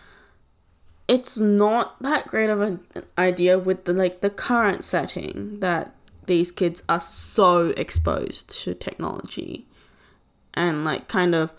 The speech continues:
always wanting tech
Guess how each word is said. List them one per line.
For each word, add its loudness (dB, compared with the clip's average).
always 4
wanting -2
tech -8